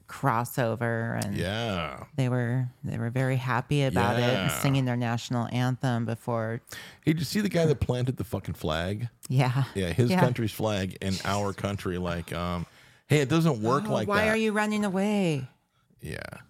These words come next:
Speaker 2: Hey, fuckstick, doesn't work that way.
Speaker 1: Mm, because
Speaker 2: Um,
Speaker 1: we need votes. <laughs>
Speaker 2: Oh man, that's too big of a,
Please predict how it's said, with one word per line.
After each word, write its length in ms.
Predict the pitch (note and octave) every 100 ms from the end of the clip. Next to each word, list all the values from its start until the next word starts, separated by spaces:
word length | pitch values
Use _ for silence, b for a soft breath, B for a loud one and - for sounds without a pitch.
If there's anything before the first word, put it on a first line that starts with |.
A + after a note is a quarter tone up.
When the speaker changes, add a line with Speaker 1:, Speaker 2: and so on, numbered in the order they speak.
| _ _ _
Speaker 2:
Hey, 140 | - A#2
fuckstick, 640 | - F#2+ - G2 F#2+ A#2+
doesn't 240 | G2 F2+
work 160 | D2+ -
that 160 | - -
way. 160 | - - _ - C#3+
Speaker 1:
Mm, 520 | D3+ D3+ C#3+ C3 C3+
because 760 | - G#2 G#2 G2+ G2 G2 F#2 F2+
Speaker 2:
Um, 160 | F#2 -
Speaker 1:
we 100 | B2+
need 200 | B2 - A#2
votes. 600 | B2 E3+ - - - - -
<laughs> 80 | -
Speaker 2:
Oh 240 | F#2 E2
man, 540 | D#2+ D#2 B1+ F2+ G2 G2
that's 280 | A#2 A#2+ -
too 180 | - C#3+
big 240 | C#3+ C3+
of 80 | B2+
a, 140 | A2